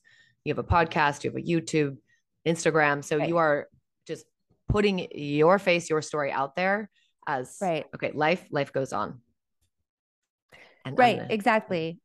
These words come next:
Speaker 2: Yeah, I was diagnosed with oral herpes in two thousand and three, and then I was di-, diagnosed with genital herpes in two thousand and eleven, and both experiences were completely different.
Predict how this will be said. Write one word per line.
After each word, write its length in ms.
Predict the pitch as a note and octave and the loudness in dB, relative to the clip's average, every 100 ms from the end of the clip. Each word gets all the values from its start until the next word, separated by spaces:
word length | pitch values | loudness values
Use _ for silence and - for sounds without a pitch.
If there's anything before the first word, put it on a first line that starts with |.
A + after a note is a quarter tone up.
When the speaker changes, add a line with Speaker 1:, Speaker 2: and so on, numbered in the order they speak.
| - | -12
Speaker 2:
Yeah, 220 | A#3+ A#3+ - | -6 -6 0
I 120 | G#3+ | 0
was 160 | A3 G#3+ | 0 0
diagnosed 440 | A3+ A3 G#3+ - | 0 0 -4 -4
with 240 | G#3+ G3 - | -4 -6 -6
oral 280 | G3 G#3 A3+ | -4 -2 -2
herpes 440 | A3+ G#3+ G3 F#3 | -4 -8 -8 -10
in 120 | F3+ F#3 | -12 -10
two 100 | G3+ | -4
thousand 380 | F3+ D#3+ F3+ | -4 -4 -6
and 160 | E3 E3 - | -8 -10 -12
three, 460 | F3+ F3 F3+ D4 G4 _ _ _ - | -8 -4 0 0 0 _ _ _ -6
and 180 | G3 | -2
then 80 | F#3 | 0
I 80 | F3 | 0
was 140 | F3+ | -2
di-, 160 | F3 F3 | -4 -6
diagnosed 480 | G3 F#3+ G3+ F3+ - | -2 -2 -2 -6 -6
with 140 | F3 | -8
genital 360 | E3+ F3 G#3 F#3+ | -4 -4 -2 -4
herpes 680 | F3+ F#3 F#3 F3 E3+ F3 - | -4 -6 -4 -6 -6 -10 -8
in 260 | F3 E3+ E3+ | -6 -4 -6
two 140 | F#3+ | -4
thousand 360 | F3+ E3+ E3+ E3 | 0 0 0 -4
and 100 | E3 | -4
eleven, 500 | F3 F3+ D#3+ E3 F3 | -2 -2 -2 -6 -8
and 140 | F3 | -10
both 240 | E3+ F3+ G3+ | -4 -2 -2
experiences 800 | G3+ - F#3+ F#3+ G#3+ A3+ A3+ G#3 | -10 -8 -6 -4 -4 -4 -6 -6
were 100 | F#3+ | -8
completely 520 | F#3+ F3+ F#3 - F3 | -8 -10 -6 -6 -4
different. 440 | D#3 - - - | -6 -6 -8 -8